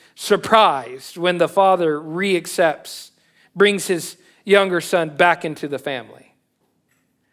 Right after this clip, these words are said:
You're gonna be part of the ninety-nine sheep that are angry that the shepherd left after the one.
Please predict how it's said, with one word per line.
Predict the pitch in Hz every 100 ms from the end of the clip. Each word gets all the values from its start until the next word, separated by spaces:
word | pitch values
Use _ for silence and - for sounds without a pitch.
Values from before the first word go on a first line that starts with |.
| _ _ _ _
You're | 214 247
gonna | 262
be | 233 214
part | 214 220
of |
the | 202
ninety-nine | 208 214 214 196
sheep | 185 - 240
that | 220
are | 208 214
angry | 226 233 220
that | 202 190
the | 170
shepherd | - 190 180 165
left | 160 160
after | 147 151
the | 143
one. | 147 165 127 131